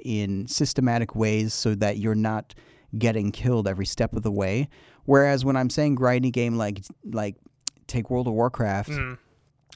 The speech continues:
Speaker 1: or the old Final Fantasy games, okay, I need to get to the next section. Let me go right outside the town
Speaker 2: Right.
Speaker 1: and spend an hour or two,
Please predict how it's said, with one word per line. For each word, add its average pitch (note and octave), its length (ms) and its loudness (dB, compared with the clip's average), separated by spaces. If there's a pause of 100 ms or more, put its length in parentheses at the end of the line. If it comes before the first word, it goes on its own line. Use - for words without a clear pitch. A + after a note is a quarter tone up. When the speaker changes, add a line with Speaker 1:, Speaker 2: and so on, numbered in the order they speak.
(100)
Speaker 1:
or A2+ 420 2
the A#2 200 0
old A2+ 360 0
Final A#2 300 -2
Fantasy B2 420 -2
games, F#2+ 440 -6 (1040)
okay, C#3 340 0
I B2+ 100 -2
need C#3+ 200 0
to C#3+ 80 -2
get B2+ 240 -4
to - 80 -8
the A#2+ 100 -2
next A2+ 240 -4
section. B2 500 -2
Let C3+ 120 0
me D3 100 0
go B2+ 400 2
right A#2+ 220 -2
outside A2+ 360 -4
the G#2 60 -8
town G2 480 -6
Speaker 2:
Right. B2+ 220 -2
Speaker 1:
and G2 380 -8 (320)
spend - 440 -4
an A2 80 -6
hour G#2+ 300 -4
or G#2 120 -4
two, F#2+ 560 -6